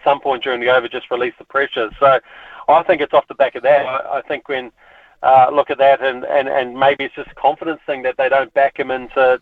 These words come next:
to being that frontline spinner. So, mate, I, I honestly don't know. It's like, it's,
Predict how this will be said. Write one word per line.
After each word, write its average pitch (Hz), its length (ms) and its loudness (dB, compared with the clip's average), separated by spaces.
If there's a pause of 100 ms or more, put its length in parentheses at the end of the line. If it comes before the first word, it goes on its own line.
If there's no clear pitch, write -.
to 139 100 -6
being 131 280 -2
that 131 160 -2 (100)
frontline 127 460 0
spinner. 143 400 -2 (100)
So, 127 280 2 (580)
mate, 170 160 4
I, 202 480 4
I 175 40 -4
honestly 175 380 -2
don't 135 240 0
know. 165 180 2
It's 139 140 -2
like, 151 200 -6
it's, 165 140 -8